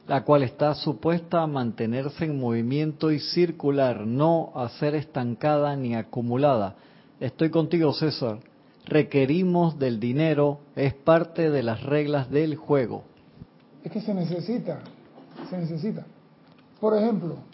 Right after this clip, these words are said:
Speaker 2: la diferencia entre un hombre rico y un hombre pobre.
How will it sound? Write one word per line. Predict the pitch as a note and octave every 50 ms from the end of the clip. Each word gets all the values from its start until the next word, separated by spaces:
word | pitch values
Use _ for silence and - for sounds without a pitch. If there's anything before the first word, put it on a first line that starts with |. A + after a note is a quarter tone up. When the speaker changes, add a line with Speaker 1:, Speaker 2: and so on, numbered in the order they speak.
| - - - _ _ _ _ _ _ _ _ _ _ _ _ _ _ _ _ _ _ _ _ _ - - A3
Speaker 2:
la | G3 G3+ G#3
diferencia | A3 G#3+ E3 G#3+ A#3+ B3+ B3+ G#3 G3 B3+ A#3+ A#3 A3+ A3 - - - _ _ _ _
entre | - F#3+ F#3+ F#3 G#3 G#3+
un | G#3+ A3 A3+
hombre | A3 G#3+ G#3+ G#3
rico | G3+ A3 B3 G#3+ A3+ A3
y | G#3
un | G3+ G3+
hombre | G3+ F#3+ F#3+ F#3
pobre. | E3+ G3 F#3 D#3 C#3 B2 B2